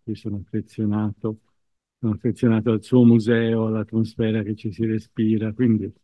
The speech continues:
ringrazio l'Accademia degli Agiati per questa possibilità, per questo invito. Dunque, adesso immaginiamo per un momento che non siamo a Rovereto, ma siamo ad Eleusi. In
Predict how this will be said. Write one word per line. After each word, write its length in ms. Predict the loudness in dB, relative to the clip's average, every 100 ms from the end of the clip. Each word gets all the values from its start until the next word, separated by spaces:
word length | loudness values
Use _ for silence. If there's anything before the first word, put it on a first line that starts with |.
| _ _ _ _ _
ringrazio 800 | -10 0 2 2 0 -4 -2 -2
l'Accademia 560 | -2 -4 -2 0 0 0
degli 240 | 0 0
Agiati 500 | 0 0 -2 0 -2
per 200 | -2 -6
questa 520 | -4 -8 -8 -12 -12 -12 _ _ _ -14 -14 _ _ _
possibilità, 760 | -6 -4 -2 0 0 0 -4 -6
per 160 | -6
questo 280 | -4 -2 4
invito. 520 | 4 4 0 -4 -16 _ _ _ _ _ _ _ _ _ _ _ _
Dunque, 540 | 8 10 10 6 2 0
adesso 560 | 2 4 4 2 0 2
immaginiamo 920 | 4 6 6 4 4 4 4 2 2
per 140 | 0 0
un 80 | 2
momento 420 | 2 2 2 0
che 100 | -2
non 200 | 0 2
siamo 340 | 2 0 -2
a 40 | -4
Rovereto, 800 | -4 -2 0 -2 -2 -2 -4 -6 _ _ _ _ _
ma 200 | 2 2
siamo 580 | 2 0 4 4 4 0
ad 400 | -6 -4 -6 -8
Eleusi. 840 | -2 0 0 -2 -8 -10 -10 -10
In 120 | -8